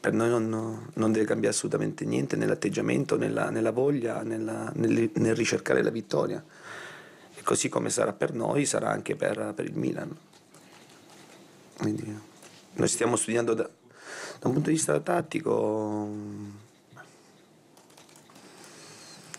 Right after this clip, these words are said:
sicuramente con Ibra magari da, da più punti di, di riferimento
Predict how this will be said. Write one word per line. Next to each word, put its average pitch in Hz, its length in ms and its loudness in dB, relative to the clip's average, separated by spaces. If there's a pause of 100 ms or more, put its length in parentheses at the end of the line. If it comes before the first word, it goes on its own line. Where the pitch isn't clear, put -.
(200)
sicuramente 123 680 2
con 117 600 0
Ibra 117 400 2
magari 113 380 2
da, 113 260 0
da 113 220 0
più - 160 -2
punti 113 400 0
di, 110 100 -2
di 113 300 2
riferimento 123 800 2